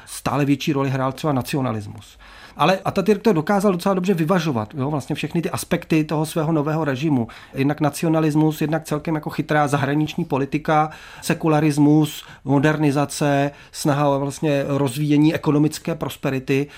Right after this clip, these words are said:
Takže vlastně za jeho života i díky síle té jeho autority to Turecko dokázalo vlastně tyhle ty síly, často velmi protikladné, vybalancovat.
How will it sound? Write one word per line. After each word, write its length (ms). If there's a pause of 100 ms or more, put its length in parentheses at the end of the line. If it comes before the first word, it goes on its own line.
(180)
Takže 180
vlastně 240
za 120
jeho 160
života 520 (380)
i 100
díky 340
síle 300
té 160
jeho 160
autority 420 (160)
to 120
Turecko 340
dokázalo 460
vlastně 240
tyhle 240
ty 100
síly, 520 (200)
často 280
velmi 180
protikladné, 560
vybalancovat. 640